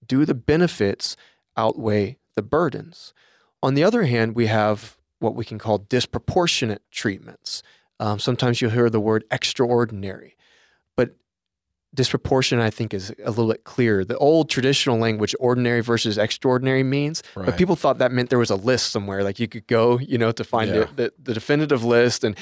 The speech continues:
Speaker 1: here's your list of ordinary treatments, here's your list of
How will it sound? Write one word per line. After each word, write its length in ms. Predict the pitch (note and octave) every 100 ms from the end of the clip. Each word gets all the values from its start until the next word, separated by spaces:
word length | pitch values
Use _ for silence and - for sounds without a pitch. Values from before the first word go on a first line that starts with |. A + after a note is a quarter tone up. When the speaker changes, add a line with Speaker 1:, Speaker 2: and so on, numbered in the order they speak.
| - -
Speaker 1:
here's 300 | B2+ C3+ D3
your 80 | D3
list 300 | D#3 D#3 E3
of 160 | D3+ -
ordinary 480 | C3 B2+ B2 A#2+ A#2
treatments, 480 | - B2 C3+ A#2+ -
here's 220 | C3+ B2+
your 80 | C#3
list 320 | C3+ C3+ -
of 200 | G#2+ G#2